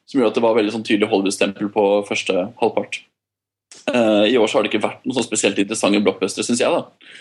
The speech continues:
Eh, de store amerikanske blockbusterne har vært sånne filmer som, eh, The Help,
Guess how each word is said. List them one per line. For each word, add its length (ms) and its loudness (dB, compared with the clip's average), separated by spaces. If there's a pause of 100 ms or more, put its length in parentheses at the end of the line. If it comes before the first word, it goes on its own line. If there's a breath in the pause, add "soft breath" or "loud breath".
(560 loud breath)
Eh, 760 0 (420)
de 80 -2
store 320 0
amerikanske 340 0
blockbusterne 320 0
har 60 4
vært 100 -4
sånne 140 -4
filmer 160 -2
som, 180 0
eh, 160 -2
The 220 -2
Help, 340 -4